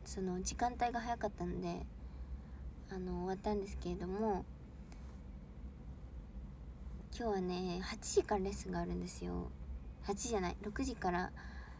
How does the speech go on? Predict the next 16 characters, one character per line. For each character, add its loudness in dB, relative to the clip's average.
夜 4
遅 0
く -2
ま 0
で 2
レ 0
ッ -2
ス -6
ン -2
が -2
あ -2
る -2
の -2
で、 2
あ 2
の、 2